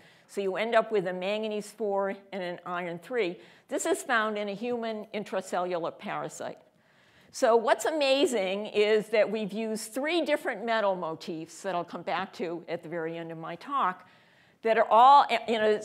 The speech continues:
common structure that are all gonna be involved in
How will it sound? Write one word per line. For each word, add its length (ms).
common 540
structure 680
that 160
are 180
all 260
gonna 200
be 160
involved 600
in 260